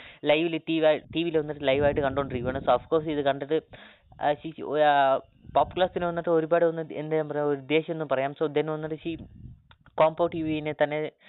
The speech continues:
ഇഞ്ചെക്ട് ചെയ്യുവാണ്. So, ഇപ്പൊ വന്നിട്ട് എന്താ ഇപ്പോഴാണ് നമുക്ക് എന്താ പറയുന്നത് more like she's, ആ, പ-, ആ, പോപ്പ് ക്ലാസ്സിന്റെ ഒരു പവർ ഒക്കെ കാണിക്കുന്നുണ്ട്. ഉൾവറിനെ കൂട്ട് കയ്യിൽ നിന്ന് ഒരു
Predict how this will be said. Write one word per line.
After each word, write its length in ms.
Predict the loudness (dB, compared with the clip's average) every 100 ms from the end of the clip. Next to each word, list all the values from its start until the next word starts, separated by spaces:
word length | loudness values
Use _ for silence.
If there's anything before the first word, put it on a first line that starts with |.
| -20 -20 _
ഇഞ്ചെക്ട് 360 | -12 -6 -4 -2
ചെയ്യുവാണ്. 380 | 0 0 -2 -4
So, 140 | -4
ഇപ്പൊ 260 | -2 0 0
വന്നിട്ട് 240 | -2 -6
എന്താ 140 | -6
ഇപ്പോഴാണ് 360 | -8 0 0 0
നമുക്ക് 300 | -4 -6 -4
എന്താ 140 | -2
പറയുന്നത് 280 | -2 -2 -6
more 180 | -4 -2
like 220 | -2 -4
she's, 340 | -10 -14 -6 0
ആ, 280 | 2 0 -4 _ -20 -20 _ -2
പ-, 60 | 4
ആ, 200 | 4 4
പോപ്പ് 400 | 4 2 2 2
ക്ലാസ്സിന്റെ 360 | 2 2 2
ഒരു 160 | 2 0 0
പവർ 240 | 2 2
ഒക്കെ 120 | 0
കാണിക്കുന്നുണ്ട്. 500 | 0 0 -2 -6 -4
ഉൾവറിനെ 460 | -4 -2 -2 -2 -6
കൂട്ട് 200 | -6 -4 0
കയ്യിൽ 180 | 0 0
നിന്ന് 120 | -4
ഒരു 220 | -4 -6